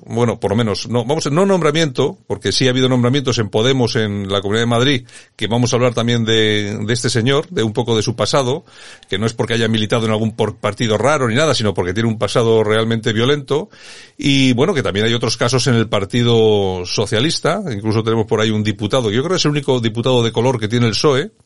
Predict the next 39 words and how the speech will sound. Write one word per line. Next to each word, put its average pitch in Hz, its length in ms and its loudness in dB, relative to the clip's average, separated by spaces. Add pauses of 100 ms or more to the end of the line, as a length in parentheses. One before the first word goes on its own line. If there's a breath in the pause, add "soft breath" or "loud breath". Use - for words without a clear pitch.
(440 soft breath)
de - 80 -8
color 104 220 2
negro, 131 280 0
me 110 100 -2
refiero, 131 400 0 (560 loud breath)
y, 147 360 4
pero 120 160 0
bueno, 151 180 2
que 120 80 -2
el, 98 380 -4
el 98 280 -2
Partido 110 260 -2
Socialista 127 560 0 (120)
también 110 220 0
está 123 180 -2
acostumbrado 123 720 0
a 107 60 2
estas 113 200 -2
cosas 120 300 0
de 113 60 2
la 107 100 2
violencia, 113 420 0
¿no? 127 120 -4
Ha 135 60 -4
sido 113 160 0
el 120 60 2
único 127 320 0
partido 123 500 -2
en 117 60 -2
España 127 460 -2 (460 loud breath)
que - 80 -2
ha 101 40 0
mantenido 117 400 2
en 113 60 2
un 113 100 0
cargo 120 300 0
de 107 80 4
presidente 127 880 0 (220)
a 90 640 -2